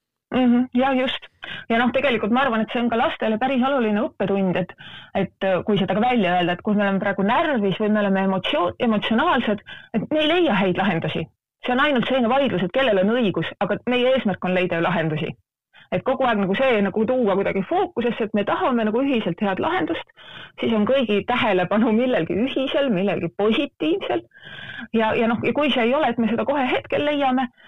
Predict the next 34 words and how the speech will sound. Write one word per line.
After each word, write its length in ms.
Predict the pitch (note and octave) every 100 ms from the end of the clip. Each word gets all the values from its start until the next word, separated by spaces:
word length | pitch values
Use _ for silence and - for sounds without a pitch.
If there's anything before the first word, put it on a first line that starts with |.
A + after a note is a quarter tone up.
| _ -
siis 140 | C4+ - D4
noh, 100 | - - -
mis 100 | -
seal 160 | - C#5
ikka, 300 | - F3+ F#3
on 160 | F3+
ju, 60 | F3 - -
siis 240 | B3+ - C4+ C#4
otsime 340 | E4 D4 C4+
seda 140 | C#4+ C#4+
hiljem. 380 | F#4+ A#3+ F3+ F#3+ _ _ _ -
Et 160 | G3+
sageli 320 | - A#3+ A3
ka 80 | G3+
magama 380 | G#3 C4 D4 A3 G3+
mineku 500 | B3 B3+ - G#3 G#3
ajal 320 | A3 G#3 G3
on 120 | F#3+ G3 F#3+ G#3+
meie 200 | G#3+ G3+
peres 320 | G3+ G3+ G3
ja 80 | F#3+
ma 140 | G3
arvan, 180 | G3+ F#3+
ka 80 | F#3+
muidu 260 | G#3 A#3 F#3
on 220 | F3+ F#3
nagu 200 | F3+ -
palju 340 | G#3+ G#3+ G3+ F3+ - - - -
selliseid, 320 | - F3 F#3 - -
noh, 200 | G3 G#3+ F3+ F#3+ -
igasugused, 720 | G#3+ G#3 G3 D#3+ E3 F3+ -
äh, 300 | G3+ F3+ F#3 F#3
kõik 240 | - G#3 -
teemad 280 | A3+ G#3 F3